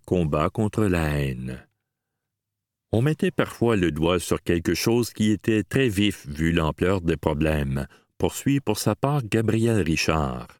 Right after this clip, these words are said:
Comment on fait pour agir face à la problématique de l'arrêt des soins d'affirmation de genre en Alberta pour les jeunes trans ? Ou encore ceux qui ont lutté contre la désinformation en milieu scolaire au Nouveau-Brunswick ?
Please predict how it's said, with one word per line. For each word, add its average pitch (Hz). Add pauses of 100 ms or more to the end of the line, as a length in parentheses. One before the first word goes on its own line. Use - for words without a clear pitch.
(800)
Comment 160
on 101
fait 82
pour 73
agir 82
face -
à -
la 69
problématique 80
de 87
l'arrêt 107
des 95
soins 104
d'affirmation 92
de 95
genre 90
en 76
Alberta 80
pour 78
les 76
jeunes 73
trans ? 76 (920)
Ou 135
encore 151
ceux 185
qui -
ont 117
lutté 123
contre 85
la 76
désinformation 87
en 85
milieu 82
scolaire 113
au 127
Nouveau-Brunswick ? 80